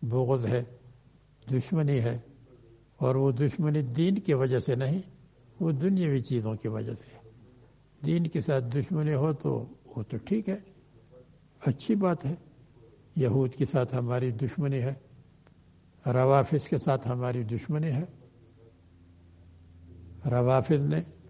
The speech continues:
دین کو تبدیل کیا اور دین کو تبدیل کرنے کی کوشش کرتے ہیں۔ ابھی قاری صاحب تلاوت کر رہے تھے،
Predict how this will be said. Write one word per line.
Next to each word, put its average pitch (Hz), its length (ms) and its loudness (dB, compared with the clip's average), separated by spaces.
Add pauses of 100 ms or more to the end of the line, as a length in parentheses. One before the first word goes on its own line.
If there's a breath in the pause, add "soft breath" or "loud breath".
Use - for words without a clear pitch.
(720)
دین 120 300 2
کو 127 160 -2
تبدیل 123 540 0
کیا 165 240 2
اور 156 120 4
دین 127 280 0
کو 127 140 0
تبدیل 120 400 0
کرنے 127 380 0
کی 135 160 -4
کوشش 156 420 -4
کرتے 180 260 -6
ہیں۔ - 160 -14 (1700)
ابھی 175 200 6
قاری 165 320 4
صاحب 131 300 0
تلاوت 139 420 4
کر 139 200 2
رہے 131 220 2
تھے، 143 140 2